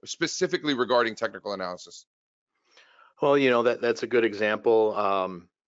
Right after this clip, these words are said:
Speaker 2: you know, I think in overall, we wanna talk about just for us,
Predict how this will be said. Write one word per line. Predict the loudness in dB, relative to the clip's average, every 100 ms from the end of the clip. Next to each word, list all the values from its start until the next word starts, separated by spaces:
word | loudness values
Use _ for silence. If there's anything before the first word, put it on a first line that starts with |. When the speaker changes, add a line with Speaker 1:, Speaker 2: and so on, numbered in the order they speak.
| _
Speaker 2:
you | -4 -2
know, | 0 -2 -2
I | -4
think | -2 -4 -4 -14 _ _ _ _ _ _
in | -8 -6 0
overall, | 2 4 4 4 4
we | 2
wanna | 0 0 -2
talk | -2 -2 0
about | 2 4 2 0 _ _ _ _ _ -4
just | -2 -2 -6 _ _ _ _ _ _ _ _ _
for | -2 2
us, | 2 0 -4